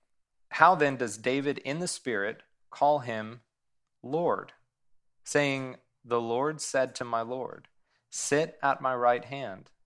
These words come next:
till I make your enemies a footstool'?" If David then calls him Lord, how is he David's son? And no one was able to answer <laughs> him a word,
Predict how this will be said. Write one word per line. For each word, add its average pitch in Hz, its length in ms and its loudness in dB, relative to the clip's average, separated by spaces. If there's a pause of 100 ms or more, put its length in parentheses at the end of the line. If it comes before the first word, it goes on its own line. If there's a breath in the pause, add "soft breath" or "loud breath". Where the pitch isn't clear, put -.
(160)
till 120 180 0
I 120 100 4
make 117 220 -6
your 110 140 -6
enemies 110 340 -10
a 110 60 -8
footstool'?" - 640 -12 (1300)
If 120 380 -2
David 131 580 -4 (140)
then 123 320 -2
calls 143 420 0
him 170 340 -6 (120)
Lord, 120 640 -2 (800)
how 156 200 6
is 185 140 -4
he 135 440 -6
David's 123 360 0
son? 127 460 -4 (1800)
And 117 220 -4
no 127 100 4
one 180 240 0
was 139 160 -6
able 139 260 -4
to - 200 -8
answer 135 360 -4
<laughs> - 120 -16
him 123 160 -4
a 110 100 -6
word, 113 600 -4